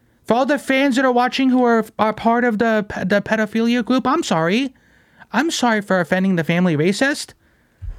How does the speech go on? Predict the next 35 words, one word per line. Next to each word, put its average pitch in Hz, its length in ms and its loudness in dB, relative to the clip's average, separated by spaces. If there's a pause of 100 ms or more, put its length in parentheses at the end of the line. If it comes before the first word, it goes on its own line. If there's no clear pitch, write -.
(300)
What 214 100 2
if 285 100 -4
I 320 100 0
did 349 220 0
that? 143 220 -2 (720)
Because, 185 320 -2
you 196 80 4
know, 190 80 2
all 185 140 2
the 180 100 0
racist 165 320 -2
people 180 220 -2
in 170 40 2
the 165 80 0
world 156 220 0
started, 156 240 0
like, 127 220 -2
cl-, - 240 -14 (100)
cl-, - 200 -8
clamoring 160 500 0
me. 208 200 2 (1040)
"Oh, 180 380 2
I'm 220 220 0
sorry, 156 420 0
guys. 160 320 -2
Go 214 140 0
ahead 220 160 0
and 196 140 2
go 190 100 2
back 196 240 -2
to 185 100 0
saying 185 340 0
the 165 100 0
Heidi 175 420 -2
R." 123 300 -2